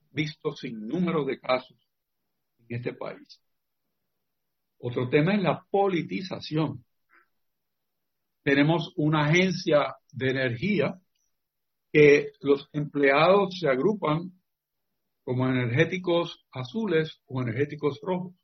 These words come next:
y se turnan las posiciones de dirección cada vez que un partido u otro gana,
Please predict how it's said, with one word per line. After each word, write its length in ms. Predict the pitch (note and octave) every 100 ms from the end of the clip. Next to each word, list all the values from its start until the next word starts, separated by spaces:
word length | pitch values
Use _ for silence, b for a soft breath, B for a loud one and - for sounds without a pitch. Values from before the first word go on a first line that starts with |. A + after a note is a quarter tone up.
| _ _ _ _ _ _ -
y 80 | B2
se 160 | D3
turnan 560 | - G3 C4 G#3 F#3 D#3+
las 160 | C3
posiciones 760 | - A#2+ C3 B2 C#3+ E3 F3 F3 -
de 180 | B2+ C3+
dirección 760 | C3 B2+ - G3 G3 C#3+ C3 _ _ _ _
cada 240 | C#3+ C#3+
vez 260 | D3 D#3+ D3+
que 300 | D3 C#3 B2+
un 280 | C#3+ D3+ D3
partido 640 | D#3 C#3+ B2+ - E3 D3+ D3
u 200 | B2+ C#3
otro 260 | D3+ C#3+
gana, 380 | C3 E3 A2+ F#2